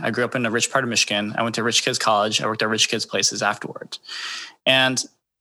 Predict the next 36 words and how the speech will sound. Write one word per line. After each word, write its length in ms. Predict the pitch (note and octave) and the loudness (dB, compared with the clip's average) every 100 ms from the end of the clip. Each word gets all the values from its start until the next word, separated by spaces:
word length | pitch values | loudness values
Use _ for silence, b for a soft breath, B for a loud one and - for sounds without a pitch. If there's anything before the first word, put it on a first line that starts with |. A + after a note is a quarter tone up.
| _ | _
it 120 | E3+ | 2
was 120 | D#3+ D#3 | 4 2
a 80 | |
really 320 | C#3 C#3 D3 D3 | 2 2 2 2
myopic 640 | C3 B2 A#2+ B2 A#2+ G#2 | 4 4 4 2 0 -2
view 720 | A2 A2+ B2 G2 F#2 F#2 G#2 B B - | -2 0 2 2 0 0 -4 B B 0
of 140 | C3 | 0
the 80 | B2 | 0
people 260 | - D3 B2+ | -2 -2 0
who 120 | C3+ | 2
I 100 | B2+ | 4
was 140 | C3 | 4
surrounded 400 | - D3 A3 C#3+ | 2 4 2 2
with 160 | G#2+ G2+ - | 0 0 0
over 220 | B2+ C3 | 2 2
and 160 | B2 B2 | 2 2
over 260 | C#3+ D#3 | 0 2
again. 460 | G#2 F#2+ A1 - C#3 | 0 0 -2 -4 0
And 220 | A#2 A#2 | 2 4
I 40 | A#2 | 4
work 280 | C#3 - | 2 0
with 100 | F#3+ | -2
a 80 | F3+ | 0
therapist 680 | F3 C3 A#2+ A#2+ A#2 B2 - | 2 0 2 0 2 0 0
and 100 | A2 | 0
I 60 | A2 | 0
work 240 | A#2 - | 0 0
with, 180 | A2+ G#2 | -2 0
like, 180 | G#2+ G2+ | 0 0
diversity 400 | G2+ A#2 - - | -2 0 0 0
coach 200 | A2+ - | -2 0
and 80 | A2+ | 2
all 100 | A2+ | 2
these 160 | A2 | 0
things 240 | A2+ A2 - | 0 -2 0
to, 240 | A2 G#2 | 0 0